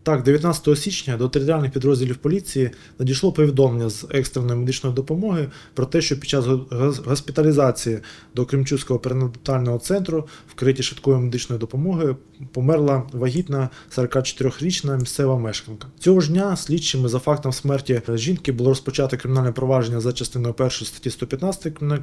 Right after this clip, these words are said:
Кримінального кодексу України. Під час проведення першочергових слідчих дій встановлено, що потерпіла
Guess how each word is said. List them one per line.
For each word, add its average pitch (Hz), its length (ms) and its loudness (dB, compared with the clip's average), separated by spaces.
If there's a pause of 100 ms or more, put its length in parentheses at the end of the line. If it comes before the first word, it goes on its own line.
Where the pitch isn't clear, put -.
Кримінального 143 500 2
кодексу 131 380 -2
України. 131 480 0 (100)
Під - 100 -6
час 170 160 6
проведення 151 400 6
першочергових 143 920 6
слідчих 143 480 -2
дій 165 160 2
встановлено, 123 560 0
що - 160 -4
потерпіла 147 600 2